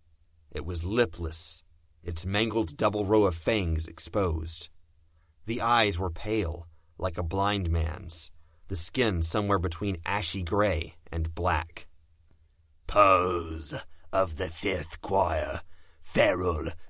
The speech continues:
and foul," he said, in a deeper voice that didn't fit his frame. Oddly cute, in a fucked up way.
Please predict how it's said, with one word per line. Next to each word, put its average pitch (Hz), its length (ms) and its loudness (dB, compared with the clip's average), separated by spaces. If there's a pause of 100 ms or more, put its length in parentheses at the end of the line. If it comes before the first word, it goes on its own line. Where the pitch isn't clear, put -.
and 87 340 0
foul," 76 760 2 (420)
he 87 180 -4
said, 76 460 -2 (300)
in 101 100 -2
a 85 80 2
deeper 104 340 0
voice 82 320 0
that 90 160 -4
didn't 85 260 -4
fit - 320 -2
his 82 140 -4
frame. 82 540 0 (800)
Oddly 127 340 2
cute, - 560 -4 (120)
in 87 180 -4
a 78 60 -4
fucked - 440 -4
up 101 220 -2
way. 80 340 -4